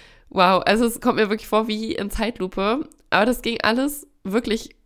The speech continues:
ein Bruchteil von Sekunden. Und ich war so schockiert, ich war wirklich in Schockstarre, ich konnte es gar nicht glauben, dass da ein Hase ist. Also da, das war das Letzte, womit ich da gerechnet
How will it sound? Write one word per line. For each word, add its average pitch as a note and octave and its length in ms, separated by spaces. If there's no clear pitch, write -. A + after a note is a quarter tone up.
ein G#3 140
Bruchteil B3 400
von G#3+ 200
Sekunden. G#3 800
Und A3+ 380
ich C4 180
war C4 160
so A3+ 220
schockiert, D4+ 600
ich A#3+ 120
war G3+ 180
wirklich - 280
in A3 120
Schockstarre, G#3+ 720
ich A#3+ 120
konnte C4 240
es G#3+ 120
gar F3 120
nicht F#3+ 200
glauben, G3 340
dass F3+ 160
da F3 440
ein F#3+ 160
Hase A3 360
ist. A3 360
Also G3 160
da, F#3+ 200
das G#3 180
war G3+ 80
das G3+ 120
Letzte, C4 360
womit A3 280
ich - 100
da G3 120
gerechnet F#3+ 640